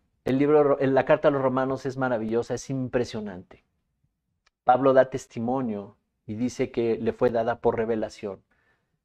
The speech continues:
No consultó ninguna persona, Cristo mismo le reveló estas cosas y dice que Dios mostró su amor para todos nosotros, para con nosotros,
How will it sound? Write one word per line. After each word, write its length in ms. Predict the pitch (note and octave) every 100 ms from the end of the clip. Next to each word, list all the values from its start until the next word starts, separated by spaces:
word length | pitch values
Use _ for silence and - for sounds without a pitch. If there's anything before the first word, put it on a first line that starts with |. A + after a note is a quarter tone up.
| _ _ _ -
No 180 | C3 C3+
consultó 460 | D#3+ D3 F3 F3+
ninguna 520 | E3+ D3 C#3 B2+ B2
persona, 560 | A2+ A2 - A2 G#2+ G#2+ _ _ _ _ _ -
Cristo 340 | C3+ C3 -
mismo 500 | D3+ C#3 A2 A2 G#2+
le 120 | A2+ A2+
reveló 340 | A2+ A2 A2+
estas 240 | A2+ B2+
cosas 420 | - A2 G#2+ A2+ - _ _ _ -
y 100 | A#2
dice 400 | D3 C#3 D3+ C#3+
que 180 | C#3 A#2+
Dios 880 | C3+ D3+ D3+ D#3 D#3 - - - -
mostró 560 | B2 - - C3+ C3 C3
su 220 | - C#3
amor 540 | B2+ B2 A#2+ B2 B2 _ _ _ _ _
para 280 | A#2+ A#2 A#2
todos 540 | C3 C3 B2+ - - - -
nosotros, 540 | B2 B2 A#2 A2+ A2+ -
para 280 | - A2+ A2+
con 180 | B2
nosotros, 680 | B2 A2+ A2 - G#2+ G#2 -